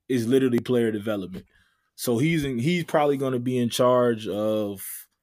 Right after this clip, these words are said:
and the senior vice president part just means that he part, he part of the head board of owner, not of, you know, the V Ps and all that stuff.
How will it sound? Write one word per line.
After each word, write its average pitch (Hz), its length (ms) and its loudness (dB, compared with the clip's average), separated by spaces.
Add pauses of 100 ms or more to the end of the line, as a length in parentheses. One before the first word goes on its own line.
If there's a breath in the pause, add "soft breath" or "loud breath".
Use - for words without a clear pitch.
(340)
and 139 120 0
the 127 60 0
senior 190 320 4
vice 131 240 2
president 123 380 2
part 110 220 0
just 104 140 -8
means 113 220 2
that 107 140 0
he 117 140 -2
part, 107 260 0
he 104 180 -2
part 113 240 0
of 92 60 -6
the 95 100 -2
head 107 260 0
board 104 300 0
of 92 100 -6
owner, 101 260 -4
not 104 300 -2
of, 98 240 -8
you 113 80 -8
know, 98 220 -2
the 95 60 -6
V 98 160 -6
Ps 101 320 -4
and 95 80 -8
all 95 100 -8
that 92 100 -8
stuff. 92 220 -14